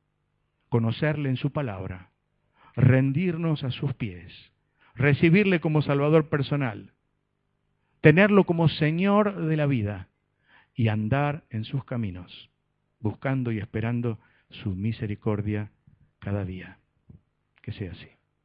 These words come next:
Oramos. Nuestro Dios, gracias en esta mañana por la palabra tuya. Gracias por estas lecciones que tantos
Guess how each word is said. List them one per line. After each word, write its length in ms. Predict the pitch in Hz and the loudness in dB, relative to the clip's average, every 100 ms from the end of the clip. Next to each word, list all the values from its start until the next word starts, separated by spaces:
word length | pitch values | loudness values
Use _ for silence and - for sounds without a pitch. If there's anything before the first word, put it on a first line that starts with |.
| _ _ _ - - - | _ _ _ -20 -20 -2
Oramos. 440 | 131 165 - - _ _ _ _ _ _ _ _ _ _ _ _ _ _ _ - _ _ _ _ _ _ _ _ _ - - | 0 0 -6 -14 _ _ _ _ _ _ _ _ _ _ _ _ _ _ _ -20 _ _ _ _ _ _ _ _ _ -20 -2
Nuestro 320 | 151 151 170 156 | 2 4 4 2
Dios, 260 | 143 107 | 2 0
gracias 480 | 117 135 - 131 117 | -2 -2 -2 -6 -4
en 80 | 113 | -4
esta 220 | 117 113 | -2 -2
mañana 480 | 110 117 127 127 127 | -2 0 2 2 0
por 240 | - 98 | -4 -6
la 80 | 104 | -6
palabra 400 | 110 113 110 110 | -6 -4 -4 -4
tuya. 500 | - 135 135 139 131 - _ _ _ _ _ _ _ _ _ _ _ _ _ _ _ _ _ - - | -4 -2 -2 -6 -8 -16 _ _ _ _ _ _ _ _ _ _ _ _ _ _ _ _ _ -20 -8
Gracias 340 | 123 139 139 | -2 0 -2
por 140 | - 135 | -2 -2
estas 220 | 131 123 | -2 -4
lecciones 580 | 123 - 147 151 147 117 | -6 -6 -2 -2 -2 -4
que 460 | 113 113 107 107 - _ _ _ _ _ _ _ _ _ _ _ _ _ _ _ | -6 -4 -4 -8 -12 _ _ _ _ _ _ _ _ _ _ _ _ _ _ _
tantos 540 | 135 131 131 - 117 | 0 2 0 0 -2